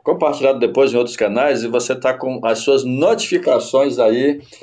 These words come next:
ligadas. Então, eu vou pedir que você <laughs> desligue essas notificações aí do WhatsApp. Pelo to-, que eu tô vendo, você ou participa de trozentos grupos ou tá muito assediado e muito procurado, tá?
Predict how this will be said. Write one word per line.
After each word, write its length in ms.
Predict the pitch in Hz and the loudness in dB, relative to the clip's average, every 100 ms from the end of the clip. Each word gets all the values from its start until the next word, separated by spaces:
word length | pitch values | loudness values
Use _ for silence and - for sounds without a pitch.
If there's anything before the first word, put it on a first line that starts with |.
| 127 - | -6 -2
ligadas. 640 | 113 147 107 123 131 113 104 | 0 0 2 2 2 0 -2
Então, 180 | 104 | 0
eu 60 | 139 | 2
vou 80 | 139 | 2
pedir 240 | 120 147 | 0 0
que 40 | - | 0
você 260 | 151 143 | 0 2
<laughs> 1000 | 208 254 123 - 233 - - - - - | 2 0 0 0 0 -2 -6 -6 -4 0
desligue 500 | - 190 131 160 202 | 2 2 2 2 2
essas 300 | 202 180 170 | 2 2 2
notificações 920 | 151 175 208 - 180 180 165 151 170 | 4 2 2 0 2 2 2 4 4
aí 120 | 170 180 | 2 2
do 60 | |
WhatsApp. 420 | 180 180 143 120 | 2 2 0 0
Pelo 220 | - 175 180 | 0 -2 0
to-, 120 | 202 | -2
que 120 | 180 | 0
eu 100 | 185 | 0
tô 160 | 185 180 | 2 2
vendo, 300 | 170 208 220 | 2 2 2
você 400 | 180 - 170 175 | 0 2 0 2
ou 220 | 190 233 | 2 2
participa 560 | 214 190 185 165 160 143 | 0 -2 -2 -2 0 -2
de 180 | 147 | -4
trozentos 880 | - 180 170 131 143 226 247 226 147 | 0 2 2 2 2 2 2 2 2
grupos 560 | 131 139 165 185 202 180 | 2 2 4 4 2 2
ou 220 | 185 180 | 2 2
tá 420 | 156 147 175 190 - - - - - | 2 2 0 -4 -14 -20 -20 -20 -12
muito 680 | 120 143 180 180 185 180 - | -2 0 0 0 2 4 4
assediado 840 | 143 147 - 175 - 127 143 147 | 2 0 0 0 2 2 2 4
e 60 | 135 | 2
muito 240 | 143 156 | 0 -2
procurado, 680 | 147 160 160 147 104 78 - | 0 0 0 0 0 0 -6
tá? 340 | - 123 156 | -2 -2 -2